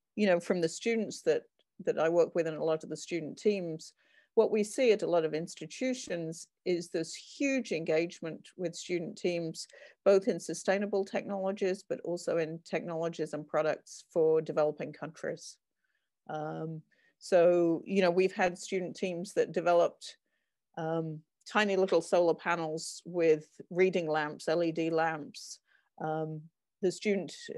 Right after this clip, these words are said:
who started that, he came out of the University of Illinois in Chicago. He's now raised, I think, eighty million dollars, really expanding that business in India and changing the way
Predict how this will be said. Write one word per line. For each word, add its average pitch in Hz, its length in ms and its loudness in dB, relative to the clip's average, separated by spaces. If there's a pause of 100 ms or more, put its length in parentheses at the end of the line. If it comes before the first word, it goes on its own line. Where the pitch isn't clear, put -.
who 185 120 -2
started 180 400 -2
that, 170 160 -2
he 165 80 -4
came 170 260 -6
out 165 160 -6
of 160 120 -4
the 160 200 6
University 165 560 -2
of 165 100 -2
Illinois 160 440 -2
in 156 60 -6
Chicago. 175 760 0
He's 175 200 -4
now 170 180 -6
raised, 160 540 -2 (680)
I 170 40 -6
think, 175 260 -4
eighty 180 260 2
million 165 380 -2
dollars, 156 640 -2 (500)
really 185 520 4
expanding 156 560 -2
that 151 220 -6
business 156 380 -2
in 131 100 -6
India 160 440 -4
and 156 160 -12
changing 190 520 -4
the 165 80 -4
way 160 460 -2